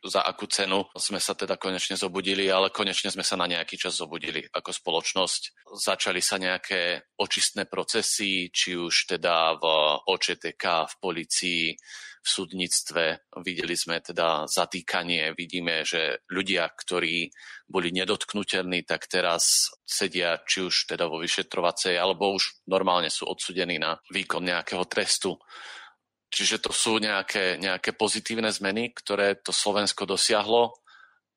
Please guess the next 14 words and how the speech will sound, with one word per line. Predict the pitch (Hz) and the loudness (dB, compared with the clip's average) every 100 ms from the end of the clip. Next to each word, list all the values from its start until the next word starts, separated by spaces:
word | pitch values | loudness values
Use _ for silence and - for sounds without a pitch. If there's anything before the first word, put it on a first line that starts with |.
| - | 0
ale | 98 90 95 92 90 90 87 - _ _ 98 | 4 6 6 6 4 2 0 -8 _ _ -12
nedokážem | 101 101 101 - 90 92 92 85 | -2 0 0 0 0 0 -2 -2
sa | - | -4
ubrániť | 92 90 90 87 82 | -4 0 0 0 -6
tomu | - 87 85 | -4 -4 -2
pocitu, | 92 - 95 - 90 87 - _ | -4 -4 -6 -4 -4 -4 -8 _
že | - - 92 - | -8 -6 -4 0
to | 98 92 90 - | 4 4 2 -6
nesmeruje | 95 98 - 101 98 98 95 | -4 0 2 2 4 2 0
úplne | - 107 95 | -2 0 2
správnym | - - 92 95 98 98 92 92 | 0 0 0 0 0 -2 -6 -4
smerom | - - 92 101 104 | -2 0 0 0 0
v | 110 | -2
súčasnosti | - 104 - 107 - - 110 | 0 0 2 2 0 0 -2